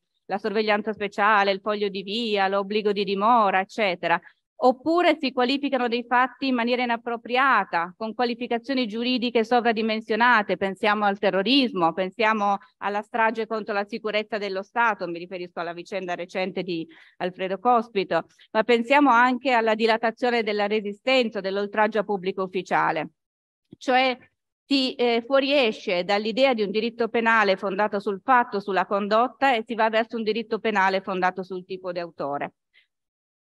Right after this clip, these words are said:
Ehm, ancora,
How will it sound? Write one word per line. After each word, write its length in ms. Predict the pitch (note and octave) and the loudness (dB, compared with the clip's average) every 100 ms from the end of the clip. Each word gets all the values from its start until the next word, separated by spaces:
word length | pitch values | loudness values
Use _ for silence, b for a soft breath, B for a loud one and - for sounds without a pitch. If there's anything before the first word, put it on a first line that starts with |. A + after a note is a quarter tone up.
| _ _ - | _ _ -2
Ehm, 1300 | A#3+ B3 A#3+ A3+ A3 A3+ A3+ A3+ A3 G#3+ G#3 G#3 G3+ | 2 4 4 4 2 -2 -2 -4 -4 -6 -8 -8 -8
ancora, 880 | - C4+ C4 E4 D4 G#3+ F3+ F3 F3 | 0 0 2 2 4 4 2 -2 -8